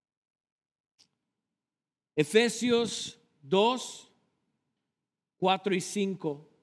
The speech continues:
dice de esta manera. Dice, "Pero Dios,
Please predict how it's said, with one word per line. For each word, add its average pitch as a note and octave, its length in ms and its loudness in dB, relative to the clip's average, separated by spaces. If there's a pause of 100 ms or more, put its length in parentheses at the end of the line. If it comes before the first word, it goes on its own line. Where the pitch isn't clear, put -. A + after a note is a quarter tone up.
(1120)
dice F3 300 0
de F3+ 80 2
esta F3+ 180 -4
manera. E3 520 -4 (2250)
Dice, F#3+ 200 4
"Pero A3 280 4
Dios, A#3+ 840 2